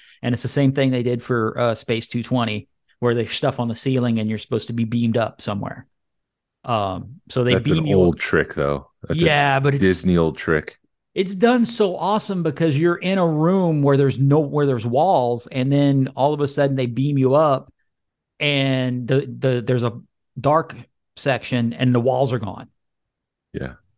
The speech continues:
Speaker 1: And I'm just like, "That's pretty cool." And I, you know, you, I kinda know how that happens, but, you know, it, it's still like they did this for a roller coaster.
Speaker 2: I was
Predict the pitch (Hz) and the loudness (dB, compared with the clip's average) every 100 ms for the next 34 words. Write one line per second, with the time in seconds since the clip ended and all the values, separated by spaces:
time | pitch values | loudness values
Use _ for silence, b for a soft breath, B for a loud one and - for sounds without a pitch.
0 | _ _ _ - 151 131 131 117 127 127 | _ _ _ -4 -2 0 0 0 -2 -2
1 | 113 120 _ _ _ _ - - 113 131 | -8 -8 _ _ _ _ -16 -4 -2 -2
2 | - 143 123 117 135 104 95 127 131 127 | -4 0 0 2 0 0 -2 0 0 0
3 | 143 139 127 120 - _ _ _ _ _ | 0 2 2 -2 -14 _ _ _ _ _
4 | - 151 - 143 - 143 156 160 151 175 | -4 -4 -2 -6 -2 0 2 2 2 2
5 | 175 160 185 185 185 170 131 139 135 135 | 0 0 -2 -2 -4 -4 -2 0 0 -4
6 | _ 156 151 135 131 135 135 135 139 135 | _ -4 0 2 0 -2 -4 0 -2 -2
7 | - 139 131 127 - _ _ _ _ _ | 0 2 2 0 -4 _ _ _ _ _
8 | _ - 131 127 127 123 - - 117 113 | _ -6 -2 0 2 0 -2 0 0 2
9 | 117 110 101 107 - - - _ _ _ | 0 -2 -6 -10 -12 -18 -20 _ _ _
10 | _ _ _ - 101 101 92 | _ _ _ -4 -2 -2 -4